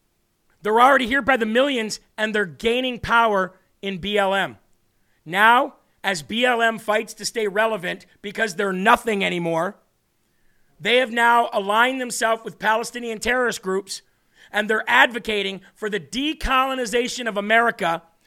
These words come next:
and they're arming up, they're trooping up, they're training, they look just like isis. It's happening with American-born, radicalized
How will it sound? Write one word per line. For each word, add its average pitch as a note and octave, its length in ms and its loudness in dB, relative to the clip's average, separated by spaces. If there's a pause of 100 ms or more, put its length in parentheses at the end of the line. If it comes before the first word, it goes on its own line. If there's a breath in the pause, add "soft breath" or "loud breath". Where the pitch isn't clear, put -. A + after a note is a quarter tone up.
(220 loud breath)
and A#3 220 2
they're A3 220 -2
arming C#4 380 4
up, A#3+ 280 2 (140)
they're F#3+ 160 -4
trooping C#4+ 560 -2
up, A3 240 4 (160 loud breath)
they're G3+ 180 -4
training, C#4 680 0 (180 loud breath)
they A#3 160 0
look C4 380 2
just G#3 640 0
like B3 460 0 (100)
isis. A#3 520 0 (240 loud breath)
It's A#3 300 2 (160)
happening B3 680 2 (160 loud breath)
with B3 240 -2
American-born, A3+ 1200 4 (240 loud breath)
radicalized A3+ 1120 2